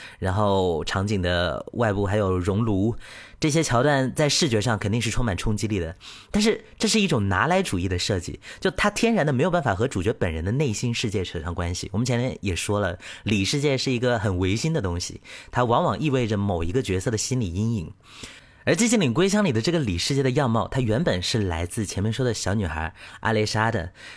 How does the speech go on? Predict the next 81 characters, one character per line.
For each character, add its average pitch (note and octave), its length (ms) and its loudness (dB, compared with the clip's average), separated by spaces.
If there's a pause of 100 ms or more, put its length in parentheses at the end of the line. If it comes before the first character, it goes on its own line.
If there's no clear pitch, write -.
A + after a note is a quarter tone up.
她 D3+ 220 2
是 D3 160 0
被 C3 160 0
她 B2 160 0
自 B2+ 140 0
己 G#2 80 0
的 F2+ 160 0
亲 B2 200 0
生 B2 140 0
母 F#2+ 180 0
亲 F#2+ 220 -2
重 A2+ 160 0
度 G2 160 0
烧 G2+ 220 2
伤 G2 180 -2
之 F#2+ 100 -2
后， F#2 160 -2
躺 E2 220 -6
在 F2 120 -4
医 F2+ 120 -6
院 G#2 180 0
的 G2 80 0
地 G#2 120 -2
下 G2+ 160 -2
室 A2 180 -4
里 F2 100 -2
面 D2+ 160 -12 (360)
吊 A#2 160 0
了 G2+ 80 0
好 G2+ 180 0
几 G2+ 140 -2
年 D#2+ 120 -4
的 E2+ 60 -4
命， F#2 260 -2 (440)
然 G2 100 0
后 A#2+ 160 2
又 A#2+ 180 2
对 A2+ 220 0
医 B2+ 160 -2
护 B2+ 140 -2
人 G2 160 2
员 F#2+ 160 -2
感 F2+ 100 -4
到 E2 80 -4
非 G#2 140 -4
常 G#2 80 -4
的 F#2+ 80 -2
厌 G#2+ 200 0
恶， F2 140 -4
这 A2+ 120 -2
也 G2 60 0
是 G2+ 200 -2
寂 A#2+ 160 -4
静 A#2 120 0
岭 F#2 140 0
的 E2+ 140 -2
作 A#2+ 160 -2
品 F#2 160 -2
当 G2 120 0
中 G2 140 0
从 G2+ 260 -2
一 D3+ 140 -2
代 D3 160 2
开 A#2 160 -2
始 F#2 140 -2
就 A#2 140 -2
有 E2+ 300 -2 (220)
变 A#2+ 160 0
成 G2+ 160 0
怪 A#2+ 220 4
物 G2+ 120 0
的 F#2 140 2
医 A2 160 0
护 B2 100 0
人 F#2 160 2
员 E2+ 160 -2
的 F2 120 -2
原 E2 260 -4
因 F#2 100 0
了。 E2+ 180 -2 (680)
呃， A2 500 2